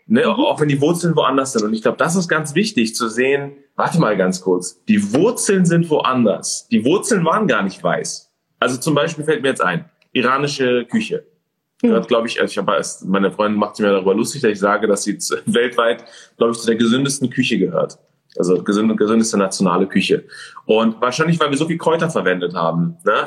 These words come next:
Speaker 1: in, in der, in den, ähm, in den Gerichten und weil, weil wir über so viele Jahrtausende diese Gerichte entwickelt haben. So jetzt keine Ahnung, warum Parmesan sie Gesundheit, gesund ist.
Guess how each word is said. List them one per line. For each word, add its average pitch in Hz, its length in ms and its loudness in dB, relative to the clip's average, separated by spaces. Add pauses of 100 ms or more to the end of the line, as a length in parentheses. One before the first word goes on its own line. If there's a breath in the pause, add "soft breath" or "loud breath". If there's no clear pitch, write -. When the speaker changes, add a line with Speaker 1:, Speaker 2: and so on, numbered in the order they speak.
Speaker 1:
in, 104 100 0
in 101 160 -4
der, 101 240 2
in 101 100 -10
den, 98 280 0
ähm, 92 500 0
in 104 120 -2
den 101 100 -2
Gerichten 135 420 -2
und 113 120 0
weil, 117 280 0
weil 113 220 0
wir 113 100 -2
über 117 160 2
so 131 140 -2
viele 131 140 -6
Jahrtausende 123 920 -2 (220)
diese 107 160 2
Gerichte 113 320 0
entwickelt 95 380 -2
haben. 110 380 0 (120)
So 123 160 -2
jetzt 135 240 0
keine 156 220 0
Ahnung, 170 260 0
warum 104 240 0
Parmesan 90 480 -2
sie 92 120 -4
Gesundheit, 90 520 2
gesund 92 320 0
ist. 127 340 -2